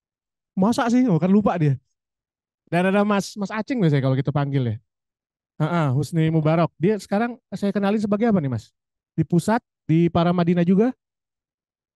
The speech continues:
Di sini pengajar juga. Nah, eh, s-, nanti sepuluh menit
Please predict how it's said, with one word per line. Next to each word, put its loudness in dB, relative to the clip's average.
Di 0
sini 2
pengajar 0
juga. -2
Nah, -2
eh, 2
s-, -4
nanti -2
sepuluh 0
menit -2